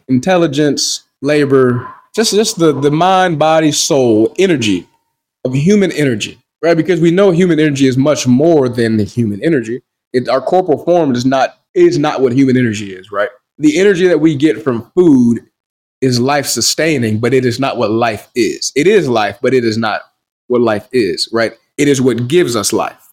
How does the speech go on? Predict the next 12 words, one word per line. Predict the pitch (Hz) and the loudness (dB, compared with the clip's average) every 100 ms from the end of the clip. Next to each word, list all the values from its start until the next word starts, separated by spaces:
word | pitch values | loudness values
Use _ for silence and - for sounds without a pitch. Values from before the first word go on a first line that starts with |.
| - | -4
It | 127 | 0
is | 117 | 2
what | 120 117 | 2 2
maintains, | 117 117 131 156 151 120 | 0 0 -2 -2 0 0
you | 117 | 0
know, | 113 107 | 0 0
and, | 107 110 | 0 0
and | 107 104 82 - _ 123 | 0 0 -2 -8 _ -6
builds | 123 151 143 | 0 2 2
upon | 123 139 156 147 | 0 0 0 0
the | 123 | 0
life | 123 120 113 | 0 -2 -6